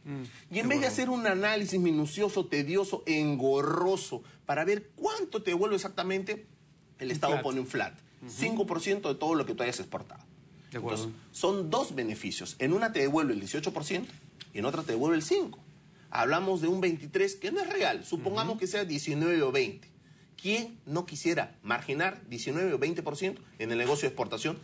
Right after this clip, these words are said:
Speaker 2: de la agricultura, de textiles o de
Speaker 1: Ujú.
Speaker 2: cualquier otro producto?
Speaker 1: Claro, además tiene lógica detrás, ¿no? Porque finalmente estás comprando un I G B, est-, estás pagando un I G B que finalmente no vas a poder utilizar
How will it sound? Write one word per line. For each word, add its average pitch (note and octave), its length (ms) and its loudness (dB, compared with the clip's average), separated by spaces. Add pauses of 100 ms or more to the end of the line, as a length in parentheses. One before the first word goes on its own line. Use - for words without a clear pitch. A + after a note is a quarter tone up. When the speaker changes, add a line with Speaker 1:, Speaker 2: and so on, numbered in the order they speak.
(120)
Speaker 2:
de A2+ 120 0
la A2+ 80 2
agricultura, C3 720 0
de E3+ 200 2
textiles F#3 540 -2 (140)
o A2+ 60 -6
de A#2+ 80 0
Speaker 1:
Ujú. - 60 -2
Speaker 2:
cualquier D#3+ 240 -2
otro A#2 160 -2
producto? F#2 400 -12
Speaker 1:
Claro, A2 200 -6
además B2 220 -4
tiene C3+ 200 -2
lógica A#2+ 360 -2
detrás, A#2+ 320 -2
¿no? A#2+ 80 -6
Porque A2+ 180 -6
finalmente C3+ 340 -2
estás C#3+ 160 -2
comprando C#3+ 340 0
un D3 60 4
I D3+ 40 4
G D3 100 -4
B, C#3+ 320 2
est-, C3 160 -4
estás D#3 280 0
pagando D#3 320 2
un D#3+ 80 2
I D#3 60 2
G D#3 120 0
B D#3 80 4
que E3 100 0
finalmente C#3+ 360 -2
no D3 80 -2
vas C#3+ 120 0
a D3+ 40 -4
poder C#3 160 -2
utilizar C3 400 -2